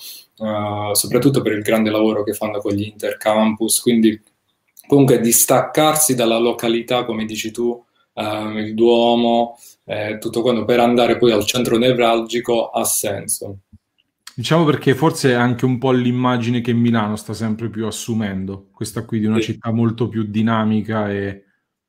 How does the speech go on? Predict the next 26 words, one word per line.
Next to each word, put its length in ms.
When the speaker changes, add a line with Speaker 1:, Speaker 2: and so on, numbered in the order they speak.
Speaker 2:
vicina 680
alle 140
gra-, 300
alle 180
grandi 260
capitali 880
europee. 580
E 240
l'ultima 360
domanda 260
che 120
ti 120
faccio, 380
Marzio, 540
è 160
perché 380
circolano 560
gi-, 100
eh, 160
va 140
sulla 260
maglia, 300
io 140
sono 540
fortemente 680
appassionato 800